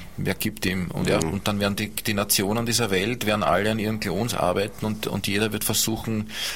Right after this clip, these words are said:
Speaker 1: seinen Klon zu beseelen. Und wir werden das halt auf eine bestimmte österreichische Art machen, weil der österreichische Klon natürlich eine österreichische Seele braucht. Und da mussten wir beide jetzt, als Gregor Seebeck und Werner Briggs, uns die Seelen von typischen Österreichern, die ja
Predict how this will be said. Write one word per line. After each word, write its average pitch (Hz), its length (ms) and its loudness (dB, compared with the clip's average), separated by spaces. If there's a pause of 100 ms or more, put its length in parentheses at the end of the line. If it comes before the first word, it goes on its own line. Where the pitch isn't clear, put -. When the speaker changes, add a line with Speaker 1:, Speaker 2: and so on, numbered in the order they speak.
Speaker 1:
seinen 104 400 0
Klon 104 300 -2
zu 98 80 -2
beseelen. 101 560 0
Und 92 180 -2
wir 104 160 0
werden 104 140 0
das 104 160 0
halt 101 120 0
auf 104 120 -2
eine 101 80 0
bestimmte 104 540 -2
österreichische 101 580 2
Art - 180 -2
machen, 98 320 0
weil 101 140 -2
der 98 120 -2
österreichische 104 520 -2
Klon 98 260 -2
natürlich 104 340 -2
eine 95 120 -2
österreichische 101 400 -2
Seele 104 320 0
braucht. - 420 -4
Und 92 160 -4
da 117 380 4
mussten 110 600 0
wir 107 320 2
beide 107 300 0
jetzt, - 220 2
als - 180 4
Gregor 107 240 0
Seebeck 113 300 0
und 127 180 -2
Werner 113 160 0
Briggs, 123 300 -2 (800)
uns 127 300 2
die 117 120 2
Seelen 117 560 4
von 123 380 0
typischen 143 680 0
Österreichern, 117 760 4
die 110 120 0
ja 110 140 4